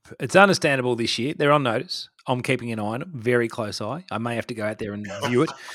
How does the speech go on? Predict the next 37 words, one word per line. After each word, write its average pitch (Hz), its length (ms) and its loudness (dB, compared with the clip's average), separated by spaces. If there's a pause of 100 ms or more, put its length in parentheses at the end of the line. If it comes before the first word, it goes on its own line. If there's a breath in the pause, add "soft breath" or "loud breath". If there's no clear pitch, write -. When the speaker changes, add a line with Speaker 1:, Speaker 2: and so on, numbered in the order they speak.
(420 loud breath)
Speaker 1:
Uh, 120 140 0
it's 98 80 -6
a 98 40 -6
beautiful 113 300 4
part 98 200 -4
of - 20 -8
the 95 60 -6
world. 113 200 -4 (320 loud breath)
Uh, 151 480 12
but 139 240 0
yes, 160 240 4
I, - 180 -4 (800)
we've 160 280 2
seen 202 160 2
this 180 140 2
before, 135 320 2
though. 120 160 -2 (120)
We've 143 220 2
seen, 160 580 2 (300)
you 143 80 -4
know, 113 180 -2
Ironman 120 720 0
land 113 600 -4 (760)
surprisingly 113 680 -2
close 104 280 -6
to 110 120 -8
other 98 200 -8
events, 95 320 -12
et 98 120 -12
cetera. 95 380 -10
So 98 460 -8
this 113 240 -6
is 101 120 -8
not 107 200 -10
new 101 200 -8
to 92 60 -8
me 90 220 -14